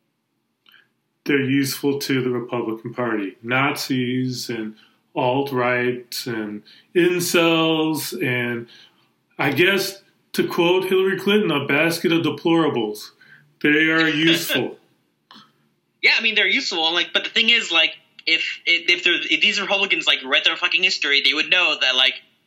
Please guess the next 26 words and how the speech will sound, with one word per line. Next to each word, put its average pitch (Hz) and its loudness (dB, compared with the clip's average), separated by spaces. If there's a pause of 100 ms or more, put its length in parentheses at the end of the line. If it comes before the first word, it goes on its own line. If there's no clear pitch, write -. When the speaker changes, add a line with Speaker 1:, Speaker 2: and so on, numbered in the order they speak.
(520)
Speaker 2:
no, 156 2
the, 160 2 (280)
the 170 -2
alt-right 190 0 (500)
is 175 -4 (460)
way, 202 0
it's, 175 -4
it's, 160 -4
is, 170 -2
is 175 0
using 165 0
the 139 2
Republican 135 -4
Party. 113 -2
Like, 123 0
they're, 143 0 (360)
they're 156 2
kind 156 0
of, - -8
they, 165 -2
they've 156 0 (160)
done 185 0
this 165 0
trick - -4
where, 127 0 (640)
um, 127 0